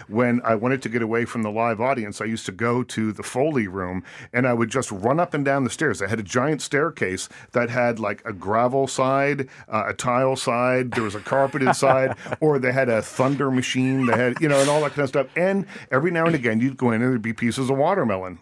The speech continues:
Speaker 1: on the floor, and I'd be like, "Oh, I guess they're stabbing
Speaker 2: Awesome.
Speaker 1: people on the show today." Yeah.
Speaker 2: Yeah, yeah.
Speaker 1: Yep, so you were stabbed,
Speaker 2: <laughs>
Speaker 1: blind,
Speaker 2: I
Speaker 1: blind spotting.
Speaker 2: I was, I was stabbed on Blind Spot,
Speaker 1: <laughs>
Speaker 2: yes. After, after a really fun arc, so I can't complain.
Speaker 1: Yeah, and you shot that in Morocco or somewhere exotic?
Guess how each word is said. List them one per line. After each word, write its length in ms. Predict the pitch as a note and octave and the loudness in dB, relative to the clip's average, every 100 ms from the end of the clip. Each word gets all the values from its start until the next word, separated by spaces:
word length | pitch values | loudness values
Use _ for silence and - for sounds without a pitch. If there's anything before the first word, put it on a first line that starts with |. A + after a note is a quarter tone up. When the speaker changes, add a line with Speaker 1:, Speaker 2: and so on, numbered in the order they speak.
| - | 0
Speaker 1:
on 120 | B2+ | 2
the 60 | A#2 | 2
floor, 200 | B2 A2+ | 2 2
and 80 | A2+ | 2
I'd 80 | |
be 80 | A#2+ | 2
like, 120 | A2+ | 2
"Oh, 220 | C3+ G3+ F#3+ | 2 2 2
I 100 | C3+ | 0
guess 220 | C3+ - | -2 -4
they're 80 | A2+ | -6
stabbing 440 | - C3+ C3 - | 0 2 2 2
Speaker 2:
Awesome. 180 | - A#2 | 2 0
Speaker 1:
people 160 | G2 | 0
on 180 | G#2+ G#2+ | -2 -2
the 60 | G#2 | -2
show 260 | A#2 G2+ | -2 -2
today." 380 | G2 G#2 F#2 F2 - | -2 -4 -4 -8 0
Yeah. 80 | A2+ | 2
Speaker 2:
Yeah, 180 | G#2+ - - - | 4 0 -10 -6
yeah. 480 | G#2+ F#2 - - C3+ | 0 0 -2 -2 0
Speaker 1:
Yep, 120 | D#3+ | 0
so 100 | - | 0
you 140 | C#3 C#3 | 0 2
were 80 | D3+ | -2
stabbed, 460 | - B2+ C3 B2+ | 0 2 2 0
Speaker 2:
<laughs> 160 | C#3 - | -4 2
Speaker 1:
blind, 240 | B2 C3 | 4 6
Speaker 2:
I 260 | E3 C#3+ - | 4 2 0
Speaker 1:
blind 320 | C#3 D3+ D3+ | 2 2 0
spotting. 440 | - C#3+ C#3 C#3+ - - | 0 0 2 -2 -6 -2
Speaker 2:
I 160 | A2+ A2 | 2 4
was, 280 | G#2+ G#2 - | 2 0 2
I 140 | A2 G#2 | 4 4
was 160 | G#2 | 2
stabbed 440 | - G2 D#2+ D#2+ F2 | 0 0 0 -2 -4
on 140 | F2+ | -4
Blind 300 | E2+ C2+ A#1 | -4 -6 -8
Spot, 180 | - - | -4 -2
Speaker 1:
<laughs> 60 | - | -2
Speaker 2:
yes. 180 | - G3+ | 0 4
After, 520 | D#3+ C#3 - E3+ D#3+ | 6 4 4 4 6
after 280 | C3+ - C#3 | 4 4 4
a 40 | |
really 220 | B2+ B2 | 4 4
fun 300 | A#2 A2+ G2+ | 2 2 2
arc, 300 | F2+ E2+ E2 | 0 -4 -4
so 180 | - F2+ | -2 0
I 80 | E2 | 0
can't 200 | - E2 | -2 -6
complain. 320 | F2+ D2+ C#2 - | -6 -8 -10 -4
Speaker 1:
Yeah, 260 | G3 A#3 A#2 E3+ | 2 2 2 2
and 180 | E3+ | 2
you 100 | F#3 | 2
shot 360 | A#3 F#3+ A3 - | 2 2 2 2
that 240 | B2 A2+ - | 0 0 0
in 320 | C3 A#2+ A#2 | 2 2 2
Morocco 480 | G#2 G#2 D3+ - G3 | 2 0 -2 -2 -2
or 140 | G3+ | -2
somewhere 320 | - F3 E3 | -2 0 0
exotic? 340 | D3 D3 F#3 | 0 -2 -2